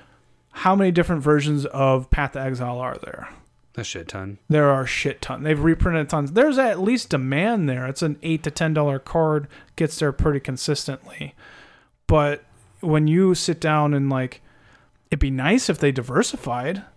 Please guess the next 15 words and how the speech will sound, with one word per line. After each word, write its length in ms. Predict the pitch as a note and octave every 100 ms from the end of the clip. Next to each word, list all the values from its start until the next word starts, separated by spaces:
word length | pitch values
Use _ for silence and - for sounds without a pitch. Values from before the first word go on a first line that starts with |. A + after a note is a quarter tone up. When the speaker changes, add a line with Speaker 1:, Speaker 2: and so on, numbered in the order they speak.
| _
Speaker 1:
It'd 120 | - F#3
be 80 |
Speaker 2:
Mm-hmm. 80 | C#3+
Speaker 1:
nice 280 | C3+ G3 -
if 100 | D#3+
they, 180 | D#3+ C#3+
if 320 | C#3+ E3+ C#3+
they 140 | E3 C#3
gave 240 | C#3+ D#3
you 160 | D#3 C#3+
a 60 |
more 220 | C3+ D3
expensive 400 | C3+ - C3+ C3
card. 300 | - E3+ F#3+
Like, 220 | D3 C3